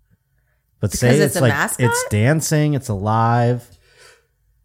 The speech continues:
Speaker 1: Then it goes down into the thing. Keep it playing.
Speaker 2: It's not cute. It's obviously a man, so
Speaker 1: I think it's cute.
Speaker 2: I have no compassion for it.
Speaker 1: You don't think it's cute? Even 'cause it's a boy Pop-Tart?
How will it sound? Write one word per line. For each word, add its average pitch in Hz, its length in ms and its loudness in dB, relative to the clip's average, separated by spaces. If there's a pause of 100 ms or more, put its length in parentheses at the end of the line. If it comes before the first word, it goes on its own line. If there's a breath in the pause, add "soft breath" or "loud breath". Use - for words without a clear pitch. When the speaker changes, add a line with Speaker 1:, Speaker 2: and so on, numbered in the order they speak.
(340)
Speaker 1:
Then 113 180 0
it 127 100 -2
goes 104 200 -2
down 98 220 0
into 127 220 0
the 147 180 -2
thing. 110 500 -4
Keep 160 160 -8
it 190 120 -12
playing. 104 460 -4
Speaker 2:
It's - 180 -12
not 285 240 -8
cute. 208 380 -4
It's 180 140 -4
obviously 202 420 -2
a 170 60 -4
man, 165 480 -4
so 156 380 -2
Speaker 1:
I 143 120 4
think 185 140 2
it's 117 140 -4
cute. - 280 -8
Speaker 2:
I - 40 -2
have 170 80 -8
no 165 240 -4
compassion 143 500 -6
for 131 220 -8
it. 170 140 -4
Speaker 1:
You 139 60 -2
don't 156 160 0
think 165 140 2
it's 151 160 2
cute? 160 400 -2 (1500)
Even 147 240 -2
'cause 127 180 -4
it's 123 120 -2
a 131 60 0
boy 107 320 0
Pop-Tart? 123 540 -2